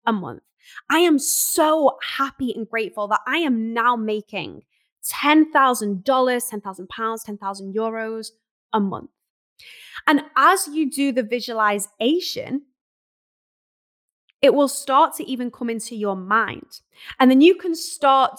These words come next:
to say the affirmation and actually visualize this money coming into your bank account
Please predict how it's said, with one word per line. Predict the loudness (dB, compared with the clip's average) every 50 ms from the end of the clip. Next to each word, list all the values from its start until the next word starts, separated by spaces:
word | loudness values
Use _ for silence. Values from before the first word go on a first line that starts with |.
| -10 -4
to | 0 0 2 2 2 0 -2 -2 -6 -10 _ _ _ _ _ _ _ _ _
say | -8 -6 -2 0 2 2 2
the | 2 2 0
affirmation | 0 0 0 -4 -6 -6 -4 -4 -6 -6 -8 -8 -8 -6 -4 -4 -4 -4 -4 -4
and | -4 -4 -2
actually | -4 -6 -4 -4 -8 -6 -6 -4 -4
visualize | -4 -6 -6 -2 0 0 0 0 0 -2 -2 0 0 0 0 0 -2 -4 -4 -6 -10 _ _ _ -10
this | -6 -2 0 2 2 0 -2 -6 -6
money | -4 0 0 2 2 2 2 0 -2
coming | -6 -6 -4 -4 -4 -4
into | -4 -4 -4 -4 -4 -6 -8 -6
your | -6 -6
bank | -2 -2 -4 -4 -4 -8
account | -14 -16 -14 -12 -12 -12 -12 -16